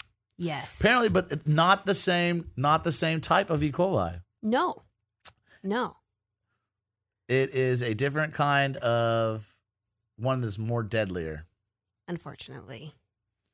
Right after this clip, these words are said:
Speaker 2: Um, I just wanna, the only thing I wanna say about E. coli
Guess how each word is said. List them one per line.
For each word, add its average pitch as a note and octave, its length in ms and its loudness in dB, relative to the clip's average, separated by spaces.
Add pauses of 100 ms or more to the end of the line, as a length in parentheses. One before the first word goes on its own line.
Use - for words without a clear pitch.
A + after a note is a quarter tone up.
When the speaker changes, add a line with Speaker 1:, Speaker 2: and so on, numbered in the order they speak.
(640)
Speaker 2:
Um, A#2 720 0 (1300)
I D#3+ 80 4
just G3 180 2
wanna, E3 140 2
the C3 100 0
only F3 120 4
thing E3+ 120 0
I E3 60 4
wanna D3+ 140 4
say C#3+ 120 4
about C3+ 180 4
E. A2+ 40 0
coli G#2+ 540 2